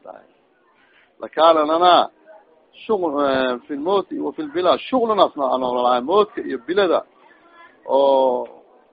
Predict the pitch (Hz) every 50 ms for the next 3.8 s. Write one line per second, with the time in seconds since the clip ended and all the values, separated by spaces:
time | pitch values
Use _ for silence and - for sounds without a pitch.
0 | _ _ - 170 185 185 - 170 156 147 - - - 240 277 269 247 220 196 185
1 | 170 170 165 151 147 143 143 139 143 147 175 180 - 135 214 254 247 233 - 151
2 | 160 156 147 156 175 202 208 196 165 143 147 156 147 - 165 147 135 - - -
3 | 214 226 214 190 175 165 156 156 143 127 120 113 107 101 98